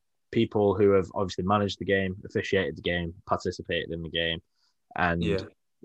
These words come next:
Speaker 1: but, but last, last thing on this, because obviously we could, you could do a whole fucking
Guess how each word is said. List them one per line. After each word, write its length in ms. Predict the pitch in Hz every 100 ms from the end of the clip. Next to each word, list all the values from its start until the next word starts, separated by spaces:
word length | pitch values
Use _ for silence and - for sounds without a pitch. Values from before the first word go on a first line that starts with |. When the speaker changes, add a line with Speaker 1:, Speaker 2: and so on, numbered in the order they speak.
| - 117
Speaker 1:
but, 300 | 170 - 120
but 300 | 151 147 -
last, 320 | 135 156 - -
last 300 | 123 123 -
thing 180 | 135
on 160 | 123 110
this, 280 | 107 95 - -
because 480 | 85 104 92 85 -
obviously 300 | 104 98 -
we 100 | 92
could, 160 | 90 92
you 80 | 87
could 120 | 120
do 120 | 110
a 40 | 107
whole 240 | 110 110
fucking 420 | - 101 92 85